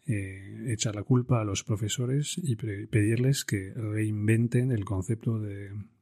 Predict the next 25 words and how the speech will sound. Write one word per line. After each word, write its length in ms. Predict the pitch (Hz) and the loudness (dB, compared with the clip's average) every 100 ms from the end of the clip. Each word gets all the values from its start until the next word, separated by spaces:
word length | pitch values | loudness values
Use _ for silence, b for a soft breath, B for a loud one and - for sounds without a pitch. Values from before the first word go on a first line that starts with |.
| _ | _
deberes, 600 | 117 107 117 127 - - _ _ _ | -4 -2 -2 -4 -10 -18 _ _ _
porque 260 | 113 95 98 | -2 0 -2
creo 220 | 104 107 | -2 -2
que 100 | 107 | -2
hay 80 | 98 | -4
cosas 380 | - 98 117 - | -4 -2 -2 -2
que 120 | 104 | -2
piden 500 | 117 117 123 156 - _ _ _ _ _ | 2 2 4 2 0 _ _ _ _ _
que 120 | 113 | -6
puede 220 | - 120 | 2 4
hacer 220 | 123 131 | 4 4
la 60 | 120 | 4
máquina 400 | 123 131 127 156 - | 2 2 2 0 -4
y 60 | |
que 120 | - | -2
son 300 | 107 117 117 - _ _ _ _ | 0 0 -2 -8 _ _ _ _
absolutamente 640 | - - 117 113 117 - | -6 0 0 2 -2 -2
necesarias 840 | 110 104 113 - 107 123 151 - - | -2 2 2 2 2 2 0 -4 -10
para 200 | - 104 | -4 -2
la 100 | 98 | -2
formación 580 | 95 104 95 90 117 107 | -2 -2 -4 -4 -4 -6
de, 280 | 104 104 123 - _ _ _ _ _ _ _ _ _ - | -8 -8 -10 -14 _ _ _ _ _ _ _ _ _ -2
de 100 | 98 | -2
los 140 | 98 | -2
jóvenes. 500 | - 104 95 98 - | 0 0 -2 -12 -14